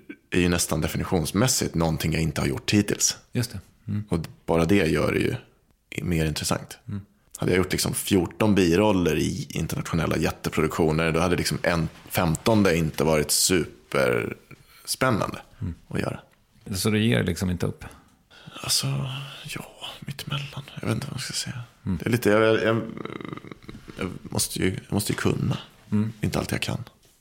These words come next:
Speaker 1: få till det och
Speaker 2: Nej, jag
Speaker 1: fixa det.
Speaker 2: förstår.
Speaker 1: Och det är klart, och ibland så är väl en del av frågan, kan du? Är ju, är ju en del av frågan, pallar.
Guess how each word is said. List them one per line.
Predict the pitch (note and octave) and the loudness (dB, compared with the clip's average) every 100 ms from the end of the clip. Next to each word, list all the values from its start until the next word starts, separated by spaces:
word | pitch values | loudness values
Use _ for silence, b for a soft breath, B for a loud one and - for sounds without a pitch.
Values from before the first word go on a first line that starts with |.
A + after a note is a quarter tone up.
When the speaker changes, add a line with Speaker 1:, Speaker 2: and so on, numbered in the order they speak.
| _ - | _ -6
Speaker 1:
få | - | -4
till | - G2+ | 0 0
det | - | 0
och | - _ - | -8 _ -2
Speaker 2:
Nej, | A2 | 2
jag | A2+ | 2
Speaker 1:
fixa | - | 2
det. | - | -2
Speaker 2:
förstår. | G#2 G2+ B B B B B B B B B B B _ - | -4 -8 B B B B B B B B B B B _ -2
Speaker 1:
Och | - | 2
det | A#2+ | 4
är | |
klart, | - - | 2 0
och | - | 2
ibland | F2 A2 | 4 4
så | G2+ | 4
är | D#2+ | 4
väl | F2+ | 4
en | |
del | D#2+ C2+ | 4 4
av | C2+ B1 - - | 2 0 -10 -14
frågan, | - - G1+ - - | -8 0 2 2 0
kan | - G2+ F#2 | 2 4 6
du? | D2 - - b b _ | 4 0 -8 b b _
Är | - | -4
ju, | - - - | -2 -2 0
är | - | 2
ju | E2+ | 2
en | |
del | C3+ - | 2 0
av | |
frågan, | - - D#2 C#2+ - - _ _ _ _ - | -2 -2 0 -4 -8 -16 _ _ _ _ -12
pallar. | - F#2+ C#3 F#2 | -4 -2 0 0